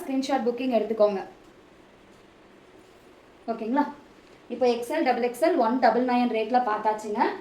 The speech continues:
அடுத்து நம்ம பார்க்க போறது வந்துட்டு எக்ஸ்எல்லையே டைட்டானிக் டைப். அதுல பார்க்க போறோங்க. டைட்டானிக், டை and டை இதெல்லாம் பார்க்க போறோம். இது உங்களுக்கு பிடிச்சிருந்துன்னா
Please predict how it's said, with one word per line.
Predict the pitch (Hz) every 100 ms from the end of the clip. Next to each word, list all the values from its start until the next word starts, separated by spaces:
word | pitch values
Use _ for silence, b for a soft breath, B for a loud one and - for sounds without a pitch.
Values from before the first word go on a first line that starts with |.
| -
அடுத்து | - 254 320
நம்ம | 285 240
பார்க்க | 220 226 233
போறது | 269 247 226 220 214
வந்துட்டு | 220 214 370 571 - - - - -
எக்ஸ்எல்லையே | 233 226 - 294 247 240 269 392 - - - - -
டைட்டானிக் | 277 277 285 269 240
டைப். | 214 202 - - - -
அதுல | - 226 254
பார்க்க | 233 214 214 202
போறோங்க. | 196 190 -
டைட்டானிக், | 226 226 220 220 240 -
டை | 208 208
and | 214
டை | 208 247 -
இதெல்லாம் | 202 202 208
பார்க்க | 214 208
போறோம். | 202 180 214 370 403 B B B
இது | 247 269
உங்களுக்கு | 254 277
பிடிச்சிருந்துன்னா | 294 285 302 277 277